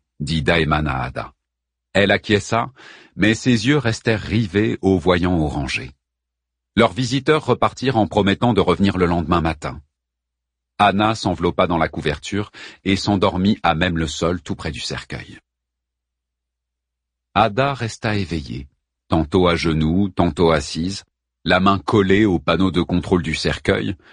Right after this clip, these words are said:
transmettant sa présence et ses prières par l'intermédiaire des circuits qui la séparaient d'Arman, sans quitter des yeux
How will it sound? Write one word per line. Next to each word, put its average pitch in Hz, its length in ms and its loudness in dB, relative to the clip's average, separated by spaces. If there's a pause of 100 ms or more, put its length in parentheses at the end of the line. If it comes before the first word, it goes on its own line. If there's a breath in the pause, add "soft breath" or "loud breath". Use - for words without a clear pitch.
(300 soft breath)
transmettant 127 640 2
sa 101 180 -2
présence 110 540 0
et 98 60 -2
ses 92 160 -2
prières 107 440 0
par 87 220 -2
l'intermédiaire 90 640 0
des 82 100 -2
circuits 104 560 -2
qui - 140 -4
la 73 100 -2
séparaient 85 460 -2
d'Arman, 101 500 -2 (480 loud breath)
sans 135 300 -2
quitter 120 380 0
des 90 340 0
yeux 104 180 2